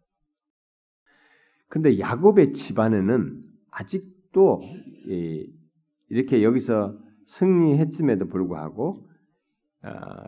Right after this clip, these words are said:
야곱 자신 안에서도 그렇고 그 안에 있는 어떤 이 육적인 요소가 완전하지가 않기 때문에,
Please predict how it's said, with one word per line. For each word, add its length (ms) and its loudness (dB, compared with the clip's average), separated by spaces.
야곱 360 -2
자신 380 -6
안에서도 420 0
그렇고 340 0
그 160 0
안에 320 2
있는 600 0
어떤 480 -6
이 480 -12
육적인 480 -2
요소가 580 -8
완전하지가 720 0
않기 240 -10
때문에, 580 -6